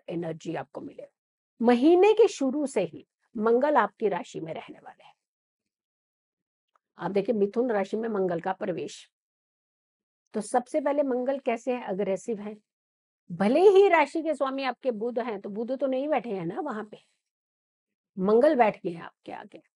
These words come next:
तो आपके लिए क्रोध का एक सोर्स तैयार कर रहे हैं।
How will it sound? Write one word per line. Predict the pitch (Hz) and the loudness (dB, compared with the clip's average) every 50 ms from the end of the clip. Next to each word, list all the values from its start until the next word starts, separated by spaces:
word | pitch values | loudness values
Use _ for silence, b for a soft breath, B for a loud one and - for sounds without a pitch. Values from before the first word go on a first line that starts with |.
| _ _ _ _ _ _ _ - | _ _ _ _ _ _ _ -10
तो | 226 | -8
आपके | - - - 170 175 202 - - - 233 202 | -8 -4 -2 0 0 0 0 -2 -2 -2 0
लिए | 185 165 160 160 175 226 262 - _ _ _ _ _ _ _ _ - | 0 0 -2 -4 -6 -6 -8 -14 _ _ _ _ _ _ _ _ -2
क्रोध | 247 226 233 247 269 294 311 330 330 302 247 185 | -2 0 2 2 2 2 2 2 0 0 -2 -4
का | - - 180 160 | -4 -4 -4 -4
एक | 139 143 147 - _ _ _ _ _ _ _ _ | -4 -6 -10 -14 _ _ _ _ _ _ _ _
सोर्स | _ - - 247 247 254 277 269 262 - 269 | _ -10 -4 -2 0 2 2 2 0 0 -4
तैयार | 254 - 226 202 - - - | -4 -4 -4 -4 -4 -6 -8
कर | - 196 - | -10 -14 -14
रहे | - - - - | -14 -14 -16 -16
हैं। | - - | -16 -20